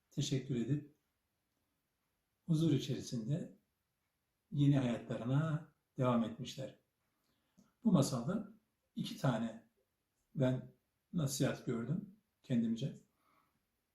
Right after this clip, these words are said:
Birinci nasihatı, asla umudunuzu yitirmeyin. Çok zor duruma düşebilirsiniz. Çok, e, içinde çıkabilme şansı görmediğiniz anlar olabilir.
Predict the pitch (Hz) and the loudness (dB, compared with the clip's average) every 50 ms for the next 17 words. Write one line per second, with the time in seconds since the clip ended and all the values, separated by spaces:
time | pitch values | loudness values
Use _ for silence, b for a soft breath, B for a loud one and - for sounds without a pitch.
0 | _ _ _ _ _ _ _ _ _ - - _ _ 240 165 139 165 185 190 180 | _ _ _ _ _ _ _ _ _ -20 -20 _ _ 2 4 4 6 6 6 6
1 | 226 226 208 180 143 - - 170 143 127 127 - 190 233 240 - - - _ _ | 6 6 4 4 2 2 4 4 4 4 4 2 0 -2 -2 -4 -8 -18 _ _
2 | _ _ _ _ _ _ _ _ _ _ _ _ _ _ _ - 165 143 - - | _ _ _ _ _ _ _ _ _ _ _ _ _ _ _ -2 -2 -2 -2 -2
3 | - 139 131 135 165 208 - - 143 139 135 123 120 120 113 117 113 147 190 170 | -2 0 0 0 0 -2 -2 0 4 4 4 4 2 0 -2 -2 -2 0 0 0
4 | - - - 123 117 98 - - - _ _ _ _ _ _ _ _ _ _ _ | 0 0 -2 -6 -8 -8 -12 -16 -20 _ _ _ _ _ _ _ _ _ _ _
5 | _ _ _ _ _ _ _ _ _ _ - - 151 - 151 135 135 139 143 139 | _ _ _ _ _ _ _ _ _ _ -4 -2 -2 0 0 2 6 6 6 6
6 | 139 139 135 135 139 139 135 - - - 139 127 127 123 123 123 - - 120 113 | 6 4 2 2 2 2 2 0 -2 -4 -4 -2 -2 -4 -4 -6 -8 -8 -8 -8
7 | 104 - - - _ _ _ _ _ _ _ _ _ _ _ _ _ _ _ _ | -10 -12 -18 -20 _ _ _ _ _ _ _ _ _ _ _ _ _ _ _ _
8 | _ _ _ - - 143 135 - - 302 - 240 160 135 135 131 131 131 139 139 | _ _ _ -4 -2 -2 -2 -2 -4 -8 -6 -4 -2 0 0 0 0 -2 -4 -4
9 | - - - - - - 143 131 127 131 127 127 131 - 139 143 165 165 - - | -6 -8 -10 -6 0 2 2 4 4 4 2 0 0 0 0 0 0 -2 -4 -8
10 | - - - 135 139 131 131 139 156 170 175 - - - 147 139 135 139 139 - | -6 -4 -2 0 0 0 0 0 -2 -4 -6 -10 -10 -4 0 0 0 0 -2 -4
11 | - 143 139 131 - - - 135 135 147 143 143 139 139 143 147 139 131 120 131 | -2 0 0 0 0 0 0 0 0 2 2 4 6 6 8 8 6 4 4 2
12 | 127 131 139 - - - - - 135 135 135 135 127 131 127 131 123 123 127 117 | 2 2 2 0 -2 -4 -4 -2 0 2 2 2 2 2 0 0 -2 -2 -2 -2
13 | 120 117 117 - - | -4 -4 -6 -8 -14